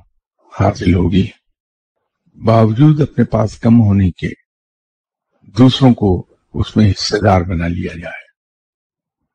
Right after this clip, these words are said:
دوسروں کو دے دیا جائے، اور بڑی خوش دلی کے ساتھ۔ یہ میری طرح کی حرکتیں مت کیجیے کہ کسی کو اگر ایک پیسہ کبھی دینے کا حادثہ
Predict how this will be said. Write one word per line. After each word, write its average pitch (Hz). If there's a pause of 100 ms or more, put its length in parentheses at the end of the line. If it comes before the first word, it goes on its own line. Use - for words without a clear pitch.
(380)
دوسروں 92
کو 87 (680)
دے 113
دیا 95
جائے، 90
اور -
بڑی 185
خوش 170
دلی 101
کے -
ساتھ۔ - (880)
یہ 98 (260)
میری 120
طرح 101
کی 98
حرکتیں -
مت 113
کیجیے 98
کہ -
کسی 107
کو 101
اگر 92
ایک 92
پیسہ 95
کبھی 90 (120)
دینے 95
کا 95
حادثہ 92